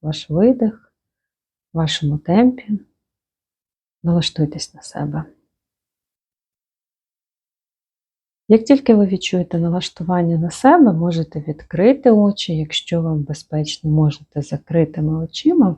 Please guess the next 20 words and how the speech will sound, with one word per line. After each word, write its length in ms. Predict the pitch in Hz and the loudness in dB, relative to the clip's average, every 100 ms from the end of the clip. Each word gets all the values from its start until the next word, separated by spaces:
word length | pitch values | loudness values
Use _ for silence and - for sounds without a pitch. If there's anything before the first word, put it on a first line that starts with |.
| _ | _
починати 540 | - - 175 233 294 165 | -16 -10 0 0 0 -2
рухатись 440 | 175 190 - - | -2 -4 -10 -20
по 120 | _ | _
кімнаті. 640 | _ 170 151 151 - 170 165 _ _ _ _ _ _ _ _ _ _ _ _ _ _ | _ -4 -2 -4 -10 -16 -18 _ _ _ _ _ _ _ _ _ _ _ _ _ _
Просто 340 | - 349 - 202 | 2 2 0 2
рухатись 540 | 277 294 - 165 - | 2 2 -4 -4 -8
так, 360 | - 196 247 - | -6 -4 -2 -2
як 200 | 156 - | -4 -8
хочете 560 | - 202 - 160 160 | -2 -2 -2 -10 -4
ви 200 | 147 175 | 0 0
зараз. 640 | 160 139 147 151 - - _ _ _ _ _ | -2 -4 -4 -6 -12 -20 _ _ _ _ _
Не 320 | 175 202 196 - _ _ _ _ | 2 4 4 -4 _ _ _ _
думаючи, 640 | 160 190 165 147 147 - - | 2 4 4 2 -2 -8 -4
а 120 | 180 | 0
як 360 | 180 143 139 - | 2 2 -2 0
я 100 | 254 | 2
рухаюсь, 720 | 285 294 294 262 254 - - _ _ - | 2 2 2 2 2 -2 -18 _ _ -20
а 40 | |
просто 720 | - 233 311 311 - 233 233 - _ _ _ _ _ _ _ | -2 2 2 0 0 0 0 -6 _ _ _ _ _ _ _
крокуєте, 1120 | 165 160 - 220 262 240 233 - 190 180 | -4 -4 2 6 6 6 2 -4 -4 -4